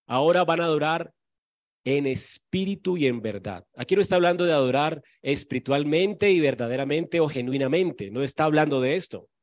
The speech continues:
Por supuesto, era requisito adorar genuinamente y espiritualmente en el Antiguo Testamento. Aquí está hablando de un cambio entre el antiguo pacto y el nuevo pacto. Hay un cambio trascendental, glorioso. Y el cambio consiste en que antes los judíos adoraban en las sombras.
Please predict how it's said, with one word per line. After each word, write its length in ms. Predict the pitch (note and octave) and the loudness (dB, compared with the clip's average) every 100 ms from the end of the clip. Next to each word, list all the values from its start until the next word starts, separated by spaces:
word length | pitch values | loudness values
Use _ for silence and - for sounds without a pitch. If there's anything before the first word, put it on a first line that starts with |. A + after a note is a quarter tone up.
| _ | _
Por 160 | A2 G#2 | -10 -8
supuesto, 420 | G#2+ D3+ - B2+ | -2 -2 0 -2
era 300 | B2 D3 D3 | 0 -2 -4
requisito 580 | C3 B2 A2+ - A3 D3+ | -4 -4 -4 -4 -2 0
adorar 240 | B2 B2 | 0 -2
genuinamente 720 | D3 D3 C#3 B2+ B2+ - F#3+ G3 - - | -2 -2 -2 -2 -4 -4 -6 -8 -20 -8
y 120 | B2+ | -4
espiritualmente 640 | B2 B2 C3 C3 C3 C3+ | -4 -4 -2 0 0 -2
en 60 | E3+ | -2
el 80 | A#2+ | -4
Antiguo 280 | G#2+ A2+ A#2 | -4 -6 -8
Testamento. 580 | C3 C#3+ G3 A3 G#2+ - - - | -4 -2 -2 -2 -4 -10 -18 -10
Aquí 180 | C#3 G3+ | -6 -4
está 140 | - | 0
hablando 260 | G#3+ G#3+ G#3+ | 4 6 6
de 100 | G#3 | 8
un 160 | G3+ A3 | 6 6
cambio 680 | A#3 B3 C4+ G3+ F#3 F#3+ G#3 | 4 4 4 2 4 4 4
entre 280 | F3+ - | -2 -4
el 80 | D#3+ | -2
antiguo 500 | D#3 D3 A3+ B3 A#3 | -4 -4 -4 2 2
pacto 320 | A#3 G#3 - | 4 0 0
y 60 | A#3 | -4
el 80 | F3+ | -2
nuevo 200 | E3+ F#3+ | -2 0
pacto. 280 | A#3 C4 G#3 | -2 -2 -2
Hay 80 | |
un 80 | A#3 | 0
cambio 260 | A#3+ A#3 B3 | 0 0 0
trascendental, 720 | A3+ G#3+ G#3+ G#3 G#3 A#3 C4+ | -2 -2 -2 -4 -2 -2 -2
glorioso. 760 | E3+ G#3+ G#3 A#3+ D#4 - D3+ _ _ _ _ _ _ _ _ _ _ _ _ _ _ _ _ _ _ | -2 0 4 4 4 2 -6 _ _ _ _ _ _ _ _ _ _ _ _ _ _ _ _ _ _
Y 120 | C#3 E3 | -2 0
el 160 | E3 | 2
cambio 300 | A3 A#3 A3+ | 4 4 4
consiste 560 | A3 G#3 - F3 - D3 | 4 2 0 -4 0 -2
en 100 | D3+ | 0
que 220 | D3 C#3 | -2 -2
antes 380 | D3+ G#3 G#3 E3+ | 0 -2 0 -2
los 100 | D#3+ | -2
judíos 380 | D3 D3+ F3 E3+ | -2 -2 -2 -2
adoraban 440 | D3+ C3+ D3+ E3 | -2 0 0 0
en 180 | D#3+ D#3+ | 0 2
las 140 | D3+ - | 0 -2
sombras. 1300 | - - A3+ A3+ D#3 B2+ G#2 - - - - - | -4 2 4 2 0 -6 -6 -16 -18 -18 -20 -20